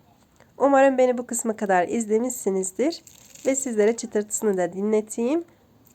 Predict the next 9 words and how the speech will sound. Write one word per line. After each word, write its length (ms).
Ben, 320
e, 380
çıtır 300
yaptım. 600
Sizler 420
dilerseniz 640
yumuşak 420
da 40
yapabilirsiniz. 1120